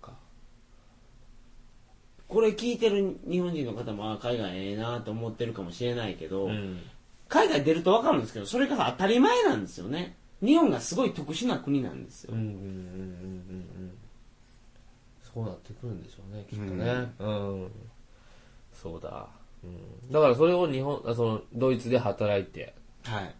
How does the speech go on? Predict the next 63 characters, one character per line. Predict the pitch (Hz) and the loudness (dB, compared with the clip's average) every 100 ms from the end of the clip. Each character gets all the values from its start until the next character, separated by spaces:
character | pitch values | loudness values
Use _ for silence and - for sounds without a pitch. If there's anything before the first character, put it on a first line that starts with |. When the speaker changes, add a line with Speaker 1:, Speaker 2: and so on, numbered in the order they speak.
| - | -12
Speaker 1:
感 | 113 107 | -6 -6
じ | 101 101 | -4 -6
ま | 95 | -6
し | - | -8
た | 107 | -10
ね。 | 107 | -8
Speaker 2:
な | 107 | -6
る | 98 | -8
ほ | 90 98 | -10 -10
ど。 | |
Speaker 1:
う | |
ん。 | 101 101 98 92 90 92 117 120 - - - - - - - - 147 | -8 -6 -6 -8 -12 -16 -18 -18 -20 -20 -20 -20 -20 -20 -20 -16 -10
い | |
く | 165 | 0
ら | 202 185 | 2 4
ま | 175 | 2
あ | 143 | 2
日 | 151 | 2
本、 | 185 170 160 | 2 2 -2
日 | 165 | 0
本 | 185 185 175 170 | 0 0 -2 -2
人 | 170 175 | 0 2
向 | 175 170 | 2 2
け | 175 | 0
の | 175 | 0
ね、 | 190 214 - | -2 -4 -6
あ | 110 110 | -4 -2
の、 | 107 | -2
ス | - | -2
ー | 131 | 0
パ | 104 92 | 0 0
ー | |
と | 87 | -2
か | 87 | -8
や | |
っ | 85 | -8
た | 85 | -6
か | 95 | 0
ら、 | 131 104 - - - - | 2 2 0 -12 -20 0
多 | 208 | 2
分 | 160 | 4
ド | 123 143 | 4 2
イ-、 | |
Speaker 2:
う | |
ん。 | - | 2
Speaker 1:
そ | 165 | -2
の | 131 | 2
ド | 135 | 2
イ | 139 | 2
ツ | 185 | -2
人 | 165 156 | -4 -4
の | 135 | -6
企 | 123 156 | -6 -4
業 | 151 131 | -2 2
よ | 117 | 2
り | 123 | 0
も、 | 220 240 | 0 0
ま | 135 147 113 80 - | 6 6 6 2 -10
あ、 | - - - - - - - - - - - | -20 -20 -20 -20 -20 -20 -20 -20 -20 -20 -12
ち | 127 | -8
ょ | |
っ | |
と | 127 | -6